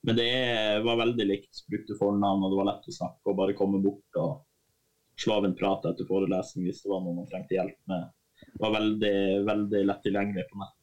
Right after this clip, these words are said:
også, eh, når man satt hjemme og jobbet med oppgaver. Det var ikke så vanskelig å spørre om hjelp. Eh, så det var, det var positiv, eh, opplevelse det med den foreleseren.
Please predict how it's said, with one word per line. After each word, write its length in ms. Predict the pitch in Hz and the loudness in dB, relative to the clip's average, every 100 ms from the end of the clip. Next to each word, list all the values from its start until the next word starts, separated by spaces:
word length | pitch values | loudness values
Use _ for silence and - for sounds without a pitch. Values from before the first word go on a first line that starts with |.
| 95 | -4
også, 220 | - - - _ - | -4 -6 -8 _ -2
eh, 220 | 95 92 95 | 0 2 4
når 80 | |
man 120 | 95 98 | 4 2
satt 180 | 92 95 | 2 2
hjemme 300 | 95 98 92 | 2 2 2
og 100 | 92 | 2
jobbet 240 | 92 95 | 2 2
med 80 | 90 | 2
oppgaver. 360 | - - 82 - - - | 0 -4 -6 -6 -14 -10
Det 80 | 98 | -2
var 120 | 101 - | -2 0
ikke 140 | 90 | 0
så 80 | 98 | 2
vanskelig 400 | 92 92 - 95 - | 0 -2 -2 -2 -2
å 160 | - - _ _ _ - - - _ | -4 -18 _ _ _ -20 -20 -20 _
spørre 240 | - - 92 | -6 -2 2
om 80 | 95 | 2
hjelp. 240 | 92 - _ _ _ _ _ 131 | 0 -4 _ _ _ _ _ -8
Eh, 120 | 139 | -4
så 140 | - 127 | 0 2
det 80 | 120 | 4
var, 580 | 123 120 117 110 110 107 | 4 4 4 4 4 2
det 140 | 110 113 | 2 2
var 320 | 113 110 107 90 73 - _ _ _ _ 127 | 2 2 2 -2 -6 -10 _ _ _ _ -2
positiv, 500 | 120 - 110 98 95 | -2 0 0 2 2
eh, 480 | 95 92 90 90 127 - _ _ _ - | 0 -2 -4 -6 -10 -14 _ _ _ -8
opplevelse 400 | 139 101 90 - 98 | -2 0 -2 0 2
det 80 | 92 | 4
med 80 | |
den 140 | 87 92 | 2 2
foreleseren. 580 | 98 95 92 - - | 2 2 0 -4 -14